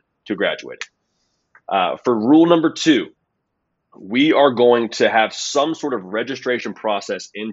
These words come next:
place to have collectives more above board, meaning you have to have, like, one designated collective per school. That's a better way to say it. We're gonna have one collective per school. There's not gonna be these three or four, whether it's Miami or A and M or whatever it is. You will have one collective, and everybody's names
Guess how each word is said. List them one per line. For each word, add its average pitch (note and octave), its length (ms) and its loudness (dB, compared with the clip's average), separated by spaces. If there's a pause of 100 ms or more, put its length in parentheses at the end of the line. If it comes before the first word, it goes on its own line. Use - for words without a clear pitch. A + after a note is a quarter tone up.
place F2 460 -8 (320)
to - 80 -14
have G2+ 200 2
collectives G2+ 760 -4 (380)
more G#2+ 640 0 (320)
above G#2+ 440 0
board, E2+ 280 -8
meaning G#2 340 -2
you A#2 160 0
have A2 200 2
to G2+ 60 -4
have, G2+ 220 2
like, F2 160 -6
one A#2+ 500 -2
designated B2+ 520 0
collective G#2+ 340 -4
per G2+ 160 -4
school. D#2+ 220 -14
That's F2+ 140 -8
a - 20 -6
better G2 140 0
way F2+ 100 -8
to E2+ 60 -16
say E2 120 -16
it. - 80 -16
We're G#2+ 100 2
gonna G2+ 120 2
have F2 120 -14
one B2 280 0
collective B2+ 500 2
per A2+ 200 0
school. - 320 -12
There's F#2+ 160 -12
not B2 180 2
gonna C#3+ 100 2
be C#3 140 0
these C3+ 180 -2
three C3 180 -4
or C3+ 120 -2
four, B2+ 520 4 (280)
whether G#2+ 340 -2
it's - 300 -8 (240)
Miami B2 440 0
or A2+ 120 -2
A A2 80 -2
and A2+ 100 -4
M B2 140 0
or A2+ 40 -2
whatever A#2 320 -2
it A2 60 -4
is. A2 160 -4
You A#2 140 -4
will A2 80 -2
have G2 160 -6
one G2+ 400 -6
collective, G#2 600 -4
and F#2+ 160 -10
everybody's G#2+ 360 -8
names G#2 300 -6